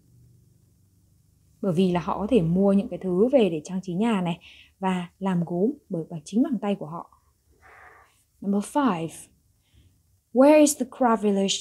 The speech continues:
that me visited? À, bạn My đã thăm một cái làng nghề ở đâu nhỉ? My, bạn My tìm lời của My này. I've been to a conical hat making village in Huế. A conical hat,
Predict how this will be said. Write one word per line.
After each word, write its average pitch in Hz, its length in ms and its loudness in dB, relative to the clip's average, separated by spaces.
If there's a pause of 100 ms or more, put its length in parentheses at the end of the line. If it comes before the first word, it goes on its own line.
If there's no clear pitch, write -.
(100)
that - 240 -4
me 220 300 4
visited? 208 440 -2 (760)
À, 208 340 2 (200)
bạn 214 140 4
My 247 160 12
đã - 160 2
thăm 269 140 4
một 208 60 6
cái 196 100 2
làng 208 140 4
nghề 180 160 4
ở 156 80 0
đâu 190 220 4
nhỉ? 190 80 4 (840)
My, 240 340 8
bạn 208 180 -2
My 226 220 6
tìm 196 140 4
lời 180 120 2
của 165 80 -2
My 190 160 4
này. 180 280 0
I've 277 340 4
been 220 280 8
to 196 300 6
a - 20 10 (160)
conical 214 420 4
hat - 300 -2 (120)
making 220 440 4
village 190 420 6
in 208 220 4
Huế. 202 520 6 (580)
A 220 100 2
conical 269 520 4
hat, 220 180 -2